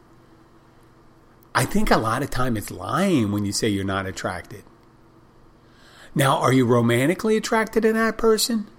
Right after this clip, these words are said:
No. You're physically attracted.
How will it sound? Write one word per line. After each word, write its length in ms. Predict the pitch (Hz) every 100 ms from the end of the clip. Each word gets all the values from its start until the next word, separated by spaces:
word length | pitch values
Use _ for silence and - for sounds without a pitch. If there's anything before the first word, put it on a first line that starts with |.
| -
No. 520 | 110 104 87 104 143 - - - - - - - - - -
You're 100 | 214
physically 520 | - 302 247 - 104
attracted. 560 | 90 - 90 - -